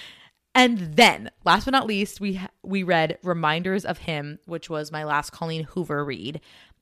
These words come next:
I went through a big Colleen Hoover phase. I feel like a lot of people do, <laughs> especially when you're first getting into reading, 'cause she's, she's so brilliant. She writes so many quick books so quickly, and it's just, like,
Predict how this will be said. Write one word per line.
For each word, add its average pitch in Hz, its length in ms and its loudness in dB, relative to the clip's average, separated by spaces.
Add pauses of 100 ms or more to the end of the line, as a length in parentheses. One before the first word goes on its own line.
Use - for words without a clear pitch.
I 196 100 2
went 185 160 0
through 190 100 0
a 175 40 0
big 165 200 -2
Colleen 170 320 -6
Hoover 160 200 -2
phase. 151 460 -4
I 170 60 -10
feel 165 160 -8
like 160 140 -12
a - 60 -12
lot 165 140 -2
of 160 80 -6
people 160 260 -8
do, 147 280 -4
<laughs> 156 40 -2
especially - 360 -8
when 175 100 -6
you're 160 100 -6
first 160 240 -8
getting 165 180 -4
into 156 180 -6
reading, 151 280 -10
'cause 151 140 -14
she's, - 320 -10 (540)
she's - 220 -2
so 214 180 2
brilliant. 185 420 0
She - 140 -6
writes 165 260 -2
so 170 160 0
many 175 180 -4 (200)
quick - 260 -6
books - 400 -2
so 165 580 0 (360)
quickly, 214 440 -2
and 180 140 -4
it's 170 140 -6
just, 185 200 -6
like, 165 220 -6